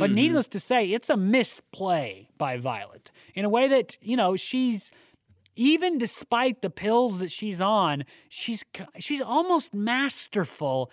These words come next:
Speaker 2: in a sloppy, "I can't believe that just worked" kind of way
Speaker 1: <laughs>
Speaker 2: through the rest of the play.
Speaker 1: Yeah.
Speaker 2: But this moment, she really missteps, and it, it drives away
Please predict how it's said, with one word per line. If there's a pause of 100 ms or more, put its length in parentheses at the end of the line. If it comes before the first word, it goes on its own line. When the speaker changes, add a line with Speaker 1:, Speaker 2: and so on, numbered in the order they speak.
(200)
Speaker 2:
in
a
sloppy, (280)
"I
can't
believe
that
just
worked" (220)
kind
of
way (140)
Speaker 1:
<laughs>
Speaker 2:
through
the
rest
of
the
play. (220)
Speaker 1:
Yeah.
Speaker 2:
But
this
moment,
she
really
missteps, (320)
and
it,
it
drives
away